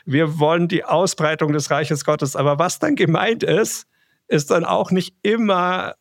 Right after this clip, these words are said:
so das Gleiche. Das muss man schon sehen. Da will ich auch niemanden Vorwurf machen. Es fehlt ein bisschen dieses Verständnis,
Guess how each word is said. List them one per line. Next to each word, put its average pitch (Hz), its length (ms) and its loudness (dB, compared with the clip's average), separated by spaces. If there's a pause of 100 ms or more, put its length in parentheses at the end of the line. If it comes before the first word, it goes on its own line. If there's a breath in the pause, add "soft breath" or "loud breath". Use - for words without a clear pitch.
(300)
so 160 920 0
das 170 220 -2
Gleiche. 147 460 -4 (120)
Das 147 240 0
muss 165 180 0
man 190 120 0
schon 151 240 2
sehen. 147 400 0 (320 loud breath)
Da 151 160 2
will 190 100 2
ich 180 140 -2
auch 143 80 0
niemanden 170 400 0
Vorwurf 143 440 -2
machen. 107 400 -6
Es - 200 -4
fehlt 160 440 -2
ein 147 120 -2
bisschen 139 320 -2
dieses 139 340 -6
Verständnis, - 1200 -4